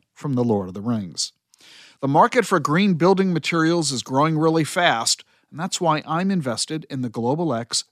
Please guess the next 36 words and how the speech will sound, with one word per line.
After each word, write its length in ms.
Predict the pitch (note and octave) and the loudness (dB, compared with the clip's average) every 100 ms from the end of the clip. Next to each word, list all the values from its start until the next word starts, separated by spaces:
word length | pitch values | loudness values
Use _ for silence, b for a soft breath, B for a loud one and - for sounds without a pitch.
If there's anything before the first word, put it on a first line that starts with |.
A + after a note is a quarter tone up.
| _ | _
Green 340 | C3 C3+ D#3 | -4 -2 0
Building 460 | D#3 A#2+ G#2 B2+ C3+ | -2 -4 -4 -4 -6
E 140 | G#2+ G#2+ | -8 -14
T 240 | - D#3+ | -8 -6
F. 340 | F3+ G2 - _ | -6 -8 -14 _
The 100 | - _ _ - | -20 _ _ -2
ticker 380 | A3 G2+ A2+ - _ | -2 -4 -12 -14 _
is 260 | - F#3 - _ | -6 -4 -6 _
greener, 440 | C#4+ D#4 E2+ E2 _ _ | -6 -6 -6 -10 _ _
G 240 | - D3 - | -6 -6 -6
R 220 | G2+ F#2+ - | -8 -8 -8
N 180 | D3 C#3+ | -8 -6
R. 300 | F2+ D#2+ A#1 _ B B B B | -6 -8 -10 _ B B B B
It 100 | C#3+ | 2
invests 560 | D#3 C3 E3+ G#3 - - | 2 4 4 4 2 0
in 140 | A3 | 0
companies 600 | - D#3 C3 C#3 G#3+ G#3+ | 2 0 0 -2 -2 -2
that 320 | G#3+ G3+ F#3+ - | 0 2 0 0
ought 180 | E3+ F#3+ | 0 2
to 180 | G3 | 2
benefit 640 | F#3 G3 C#4+ E4+ - G#2 - | 0 0 0 -2 -6 -10 -8
from 260 | D#3+ D3+ | -4 -2
increased 580 | - G#3 A3 G3+ G3 - | 0 -2 0 0 0 0
demand 460 | F#3+ C#3 A2+ D3 F3 | 0 0 0 -4 -6
from 340 | - - D#3 | -10 -8 -8
buildings 480 | B2+ B2+ C#3+ F3 C#3+ | -2 -2 0 -4 -2
that 100 | C#3 | 0
are 140 | C3 | 2
either 260 | C3 C3 B2 | 2 2 -2
improving 440 | A2 - D#3+ E3+ | -4 0 0 2
the 120 | F3 D3+ | -2 -2
environment 500 | A2+ G#2+ A2 D#3+ D3+ | -4 -8 -10 -10 -6
or 140 | C#3 | -6
reducing 520 | B2 A2 G#2+ - D3 | -6 -8 -6 -4 -4
negative 340 | G#2 G#2 C3 F3+ | -8 -8 -8 -4
impact. 500 | A#3 - D#2 - | -4 -6 -12 -14